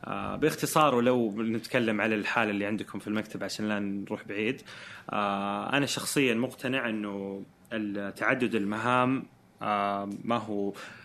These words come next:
ما هو شيء جيد، آه، لأنه في البداية لو بنتكلم عنه، آه، فعليًا ما في شيء اسمه تعدد مهام.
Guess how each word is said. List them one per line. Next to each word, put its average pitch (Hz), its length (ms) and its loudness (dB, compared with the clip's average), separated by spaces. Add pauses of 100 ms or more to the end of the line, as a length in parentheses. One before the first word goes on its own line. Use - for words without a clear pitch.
(160)
ما 127 100 4
هو 120 140 2
شيء 113 340 0
جيد، 123 560 0
آه، 107 240 -2
لأنه 123 260 2
في - 120 -6
البداية 123 360 2
لو 113 80 4
بنتكلم 117 520 0
عنه، 117 380 0 (1000)
آه، 113 220 2
فعليًا 143 440 4
ما 147 120 6
في 151 80 -2
شيء 131 120 0
اسمه 120 160 -2
تعدد 110 440 0
مهام. 101 380 -4